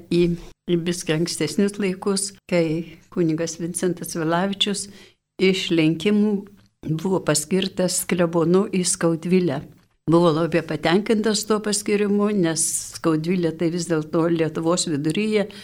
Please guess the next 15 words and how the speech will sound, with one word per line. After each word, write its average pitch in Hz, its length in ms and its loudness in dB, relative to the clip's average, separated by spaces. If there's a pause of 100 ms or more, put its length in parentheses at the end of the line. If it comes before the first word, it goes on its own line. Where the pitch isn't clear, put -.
(340)
čia 202 180 2
atsiveria 165 640 0
galimybės 160 840 -2 (140)
didesniam 170 680 0
bendravimui 190 840 -2 (320)
ir 247 180 0
parapija 180 560 2
didesnė. 175 680 2 (220)
Bet 175 580 0 (340)
kokią 226 320 4
jis 208 160 -4
rado 214 320 0
tą 202 160 -2
parapiją? 190 720 -2
Štai 202 380 -2